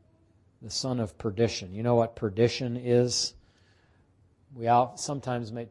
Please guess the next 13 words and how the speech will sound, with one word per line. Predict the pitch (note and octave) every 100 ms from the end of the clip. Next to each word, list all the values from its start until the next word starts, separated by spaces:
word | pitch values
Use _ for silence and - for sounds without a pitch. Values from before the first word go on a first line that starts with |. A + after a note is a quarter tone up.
| -
think | B2+
of | A#2+
it | A2+
just | A#2 - B2
as | G#2
a | G#2+ A#2 _
synonym | - - D3+ C3+ A#2+ A2
for | C3 A#2
the | A2 G#2 _
final | - - C#3 C3+ A#2
abode | A2 B2+ C3+ C3+ A#2+
of | G2+ G#2
the | A2